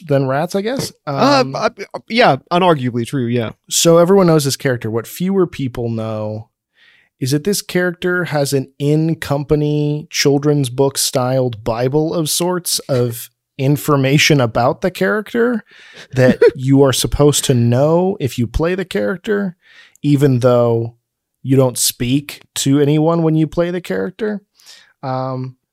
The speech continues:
Speaker 1: short version is this. Uh, Chuck E. Cheese is actually short for Charles Entertainment <laughs> Cheese. That's his full name. <laughs> Um, he was an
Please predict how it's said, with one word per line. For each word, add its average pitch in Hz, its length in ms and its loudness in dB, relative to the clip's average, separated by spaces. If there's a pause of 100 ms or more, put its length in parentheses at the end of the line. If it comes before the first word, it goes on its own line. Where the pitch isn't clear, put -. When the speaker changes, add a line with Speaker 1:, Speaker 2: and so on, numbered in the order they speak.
Speaker 1:
short 247 360 -2
version 190 320 4
is 107 200 -2
this. - 400 -10 (540)
Uh, 107 360 -10 (380)
Chuck 214 280 0
E. 247 80 2
Cheese 175 600 -2
is 143 140 2
actually 147 240 0
short 151 240 -2
for 131 140 -6
Charles 160 680 2
Entertainment 127 920 0
<laughs> - 0 -
Cheese. 113 640 2 (340)
That's 147 220 2
his 185 140 -2
full 135 240 -2
name. 113 420 -4
<laughs> 554 40 4 (1120)
Um, 127 500 -6
he - 180 0
was 170 200 6
an 180 140 2